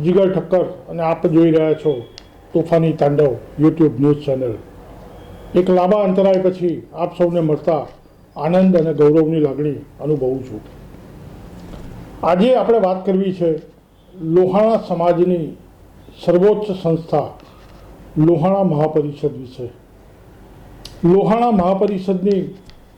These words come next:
જે વરણી સમિતિ છે કે જે પ્રમુખ નક્કી કરવાનું કામ કરે છે, એની જે ભૂમિકા શંકાસ્પદ સામે આવી છે,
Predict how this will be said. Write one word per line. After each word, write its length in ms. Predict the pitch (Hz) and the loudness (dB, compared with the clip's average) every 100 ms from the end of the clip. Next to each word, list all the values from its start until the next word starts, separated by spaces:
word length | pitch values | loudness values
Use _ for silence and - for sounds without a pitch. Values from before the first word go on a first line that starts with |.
| - - - - - - - - - - - 139 | -20 -20 -20 -20 -20 -20 -20 -20 -20 -18 -10 -2
જે 140 | 170 | 0
વરણી 420 | 143 170 202 262 | 2 0 2 0
સમિતિ 500 | - 220 202 190 190 | 0 0 0 0 -2
છે 240 | - 160 143 | 0 0 0
કે 240 | - 175 | -2 -2
જે 120 | 175 | -2
પ્રમુખ 720 | 185 175 185 254 247 - - | -2 0 0 0 -4 -14 -12
નક્કી 340 | 165 180 - 202 | -6 -6 -4 -4
કરવાનું 500 | 190 175 175 175 165 | 0 0 0 -4 -6
કામ 220 | 151 160 | -4 -4
કરે 320 | 151 151 143 | 0 0 0
છે, 200 | 135 123 113 - - - - - - - - - - | -2 -10 -12 -18 -20 -20 -20 -20 -20 -20 -20 -12 0
એની 600 | 196 220 254 247 214 185 - - - - - - | 2 4 4 2 0 -6 -18 -20 -20 -20 -20 -10
જે 300 | 160 151 208 | -4 2 2
ભૂમિકા 600 | 180 156 180 196 208 190 - | 2 2 2 2 0 0 -2
શંકાસ્પદ 680 | 175 165 190 185 - 185 | -8 0 0 0 -2 -2
સામે 400 | 156 - 156 170 | -2 -4 0 2
આવી 280 | 165 156 170 | 2 2 0
છે, 320 | 160 160 131 | 0 0 0